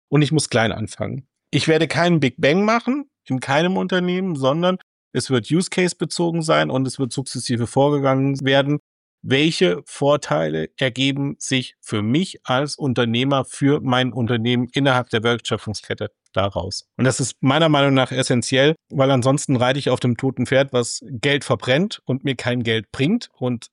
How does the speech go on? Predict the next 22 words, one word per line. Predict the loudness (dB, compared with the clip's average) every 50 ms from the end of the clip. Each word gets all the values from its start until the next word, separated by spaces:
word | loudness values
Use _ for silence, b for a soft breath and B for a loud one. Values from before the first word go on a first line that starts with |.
| _
Daten | 0 2 2 2 0 _ -2 -4 -4 -4 -2
sollen | 0 2 2 2 2 2 0 -2
in | -4 -2
der | -4 -2 -2
zukünftigen | -2 -2 -2 0 0 0 0 0 -2 -4 -4 -2 -2 -4
Zeit | -2 0 2 2 2 2 0 _ _ _ _ _ _ -2
Geld | 0 2 2 2 0 _ -4
bringen, | 0 2 2 2 2 2 2
weil | 0 0
ich | 0 -4 -12 _ -10
Mehrwertservices | -4 -2 2 2 2 2 0 -4 -4 -4 -2 0 0 0 -2 -6 -10 -8 -10 -10 -10 -10 -8
anbieten | -4 -2 0 0 0 -2 -4 -6 -6 -4 -4 -2
möchte | 0 0 0 0 0 -2 -2 -4 -4 -4 _ _ _ _ _
auf | -2 0 0 0 0 0
mein | 0 0 0 0
Produkt, | 0 -2 0 2 2 0 0 _ _ _ _
gerade | -6 -2 0 0 0 0 -2
im | -2 -2 -2
After | 0 2 0 0 0 -2 -4 -2
Sales. | -2 -2 -4 -4 -4 -6 -10
Ich | -10 -6
möchte | -2 -2 0 0 -2 -4 -4 -4 -4